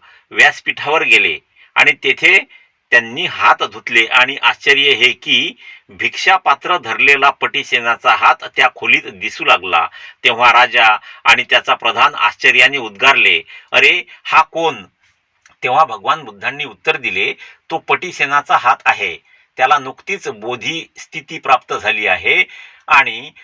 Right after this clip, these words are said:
माझ्या मागे भिक्षापात्र हाती धरण्यास मी त्याला सांगितले आहे, परंतु द्वारपालाने त्याला आत येऊ दिलेले नाही."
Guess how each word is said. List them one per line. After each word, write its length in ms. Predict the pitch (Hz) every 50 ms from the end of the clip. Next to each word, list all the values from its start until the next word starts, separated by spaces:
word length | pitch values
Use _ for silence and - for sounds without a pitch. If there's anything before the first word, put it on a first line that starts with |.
| _ _ -
माझ्या 420 | 113 117 131 127 123 - 143 135 131
मागे 320 | 143 131 127 117 123 139
भिक्षापात्र 720 | 135 - - - - 147 147 - 135 131 - - 143 147
हाती 420 | 160 147 - - - - - 165
धरण्यास 500 | 117 110 107 107 110 113 131 151 - -
मी 140 | 135 127 131
त्याला 260 | 123 123 110 113 -
सांगितले 500 | - - 104 104 104 113 113 - 123 127
आहे, 320 | 123 117 - 104 101 87 80 _ _ _ _ _ _ - _ _ _ -
परंतु 380 | 127 123 123 113 101 147 147
द्वारपालाने 680 | 120 107 117 120 117 - - 127 117 120 113 113 120 120
त्याला 300 | - 113 107 117 120 -
आत 180 | - - - - -
येऊ 260 | 123 107 107 107 110
दिलेले 380 | 101 101 101 95 101 107 127 139
नाही." 420 | 127 107 98 92 104 104 90 -